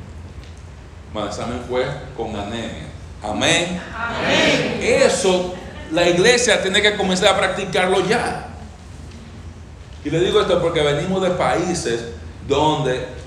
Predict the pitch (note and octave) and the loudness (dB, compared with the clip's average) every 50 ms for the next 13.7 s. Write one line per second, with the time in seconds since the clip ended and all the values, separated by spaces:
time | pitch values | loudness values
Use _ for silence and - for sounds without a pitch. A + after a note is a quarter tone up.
0 | - - B2+ B2+ B2+ - C3 C3 - D#3+ E3 F3 E3+ D3 C#3+ C3+ B2 A#2+ A#2+ A#2 | -10 -4 -4 -2 -2 -2 -4 -4 -2 -2 -2 -2 0 0 0 2 2 2 2 0
1 | A2 G#2+ B2 C3+ D3 D3+ D3 C3+ - - - G#2+ A2 A2 - - B2+ B2 B2+ B2+ | -2 -2 -2 0 2 2 0 0 -2 -4 -4 -6 -6 -6 -4 -4 -4 -4 -2 -2
2 | A#2+ A#2 A#2 A#2+ B2 B2 G#2 - F#2+ F#2 - - - - - A2 G#2+ G#2 G#2 G#2+ | 0 0 2 0 0 0 0 -2 -4 -6 -8 -8 -12 -8 -4 -2 0 0 0 0
3 | G#2 - B2 A2+ - G#2+ A2+ G2+ G2+ F#2+ F#2 F#2 - F#2 - - - - - - | -2 -2 -2 -4 -2 -2 -4 -4 -4 -4 -4 -6 -6 -8 -10 -12 -12 -14 -16 -16
4 | - - - - - - - - - - - - - - - - - - - - | -16 -18 -16 -18 -18 -16 -16 -16 -16 -16 -16 -16 -16 -16 -16 -14 -14 -16 -16 -16
5 | - - - - - - - - - - - - - - - - - G#2+ A2 G#2+ | -16 -16 -16 -16 -16 -16 -16 -16 -16 -14 -14 -14 -14 -14 -16 -12 -6 -4 -2 0
6 | A#2 A#2 A#2 A#2 A2+ A2+ A2 C3 E3 - - - F#3+ F#3+ E3+ E3 D#3+ D#3+ D#3 D#3 | 2 2 2 2 0 0 0 2 2 2 2 2 0 0 0 -2 -2 -2 -2 0
7 | D3+ C#3+ C#3+ C#3+ C#3+ C3+ C3+ A2 - - - - B2 A#2+ - - D3 C#3 C3+ B2+ | 0 2 2 2 2 2 2 2 0 -2 -4 -4 -4 -6 -4 -4 -4 -4 -4 -4
8 | - - - - - - - - - - - - - - - - - - - - | -6 -8 -10 -14 -14 -14 -16 -16 -16 -16 -16 -18 -18 -18 -18 -18 -18 -18 -18 -16
9 | - - - - - - - - - - - - - - - - - - - - | -16 -16 -16 -16 -18 -16 -16 -14 -14 -14 -14 -16 -16 -18 -18 -16 -16 -16 -12 -10
10 | A2+ - - D3 C#3+ C#3+ C#3+ - - - - - - - - - - - - - | -10 -8 -6 -6 -6 -4 -6 -6 -8 -10 -12 -12 -14 -14 -16 -16 -16 -18 -18 -16
11 | - - - - - - - - - - - - - - - - A2 A2+ B2 D3 | -16 -16 -16 -16 -16 -16 -16 -16 -16 -14 -16 -16 -16 -16 -12 -6 -4 0 0 0
12 | D#3 F3 F3 D#3+ D#3 D3+ D3 C3+ C3+ C#3+ D3 D3 C#3+ C#3 C3+ - - C3+ C#3 C3 | 0 -2 -2 -2 -2 -2 -2 -2 -2 -4 -2 0 0 0 0 0 0 -2 -2 -2
13 | A#2+ A2+ - - C#3+ C#3+ D3+ D3 D3 C#3 C3+ C3+ A#2+ A#2+ | -4 -6 -4 -4 -4 -4 -4 -4 -4 -4 -4 -4 -4 -4